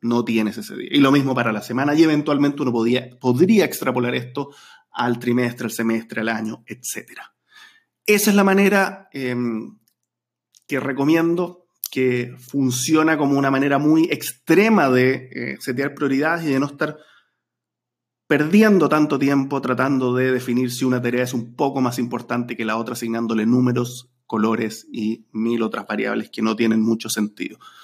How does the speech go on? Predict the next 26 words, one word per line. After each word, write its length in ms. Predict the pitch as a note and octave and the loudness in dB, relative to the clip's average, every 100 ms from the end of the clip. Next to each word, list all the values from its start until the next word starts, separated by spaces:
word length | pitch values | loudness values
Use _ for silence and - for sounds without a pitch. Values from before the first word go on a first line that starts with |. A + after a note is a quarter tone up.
| - _ | -20 _
Getting 300 | B2+ C3+ C3+ | 0 4 4
things 260 | B2+ A#2+ C3+ | 4 2 4
done, 280 | D#3 E3 E3+ | 2 2 0
hay 160 | C#3 B2 | -2 -2
que 100 | A#2+ | -2
hacer 440 | B2 D#3 D3+ - _ _ _ - | 0 0 0 -4 _ _ _ -2
que 100 | A#2 | -2
las 120 | - | -2
cosas 280 | B2+ B2 B2 | -6 -6 -4
pasen, 340 | F3 - F3 | -4 -4 -6
hay 140 | B2 A#2+ | -6 -8
que 100 | A2 | -8
hacer 400 | - D3 - _ _ _ _ _ - | -4 -4 -4 _ _ _ _ _ -10
el 160 | A#2+ A#2 | -8 -2
trabajo 680 | B2+ E3+ - F3 E3+ - - | 0 2 0 -4 -6 -16 -18
o 100 | B2 | -8
la 120 | G#2+ - | -4 2
pega, 260 | F3 D#3 | 2 2
como 200 | D#3 D3 | 0 0
decimos 300 | D3 D#3+ D3+ | 0 -2 -2
en 60 | D3+ | -2
mi 80 | D3 | 0
país, 260 | D3 D#3+ - - - _ _ - | -2 -4 -8 -20 -20 _ _ -4
y 120 | B2+ | 0
para 260 | B2+ B2+ | 0 2
eso 540 | D#3 C#3+ E3+ D#3+ - | 0 0 0 -2 -6